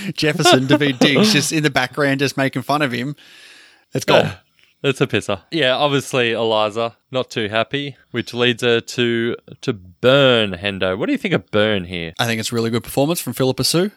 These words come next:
Speaker 1: Really taps
Speaker 2: Yeah, I
Speaker 1: into what she's feeling, basically what she's telling Hamilton. Like, you know, you've,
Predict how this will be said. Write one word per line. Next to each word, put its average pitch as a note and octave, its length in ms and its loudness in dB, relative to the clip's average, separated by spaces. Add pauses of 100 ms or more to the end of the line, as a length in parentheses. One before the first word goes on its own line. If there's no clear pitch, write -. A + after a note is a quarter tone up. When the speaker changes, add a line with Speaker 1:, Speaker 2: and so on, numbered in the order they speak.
(160)
Speaker 1:
Really C3 300 2
taps B2+ 260 0
Speaker 2:
Yeah, C#3+ 60 4
I - 20 6
Speaker 1:
into C3+ 160 0
what C3+ 160 0
she's C3+ 140 0
feeling, E3 560 0 (160)
basically C3+ 340 -2
what C3 180 0
she's C3 220 -2
telling C3 320 -4
Hamilton. D3+ 440 -2
Like, A#2+ 320 0 (520)
you C3+ 80 -6
know, C#3 220 0 (180)
you've, B2+ 400 0